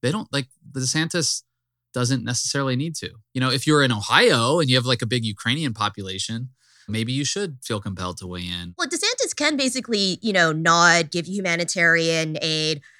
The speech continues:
Speaker 2: Like, weighing into Zelensky, little dicey, but he doesn't have to pull a J D Vance here, who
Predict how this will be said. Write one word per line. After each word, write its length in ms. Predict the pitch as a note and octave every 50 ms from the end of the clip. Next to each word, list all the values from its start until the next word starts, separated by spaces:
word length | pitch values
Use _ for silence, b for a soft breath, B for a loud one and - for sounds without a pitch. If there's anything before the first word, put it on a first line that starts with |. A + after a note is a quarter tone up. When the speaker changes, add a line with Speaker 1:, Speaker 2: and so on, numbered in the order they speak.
| b b b b
Speaker 2:
Like, 220 | - G#3 G3+ G#3 -
weighing 420 | G3+ G#3 A#3 B3 C#4+ D#4 D4 C#4
into 560 | - G#3+ A3 A3+ A#3+ G#3+ - - - A3 G3
Zelensky, 840 | F3+ E3+ F3+ E3+ F3 F3 F3+ F3+ E3+ - - E3+ D#3+ D#3+ D#3 D3+ C#3+ - _ _ _
little 240 | F#3+ G#3+ G#3+ G#3+ G#3+
dicey, 640 | F3 G3 E3+ D#3+ D#3+ D#3+ - - E3 D#3 D3+ D3+ C#3+ b b b b b b b _ _ _
but 360 | G3 E3+ A#3 A3+ G#3+ - -
he 180 | - G#3+ A3 B3+
doesn't 360 | F#3+ G3+ A#3 B3 C#4 C#4 C4+
have 180 | B3+ C4 B3+ A#3+
to 100 | - A3+
pull 240 | - - A3+ G#3+ G3+
a 60 | F#3
J 300 | E3+ - - F3+ F3+ F3
D 160 | E3 F3 D#3+
Vance 460 | C#3+ D3 D3+ D3+ D3+ D3+ D3+ - -
here, 420 | - C#3 C3+ C#3+ C#3 C3 C3 - - _
who 440 | F#3+ F#3+ F#3 F3 E3+ E3 D#3+ D#3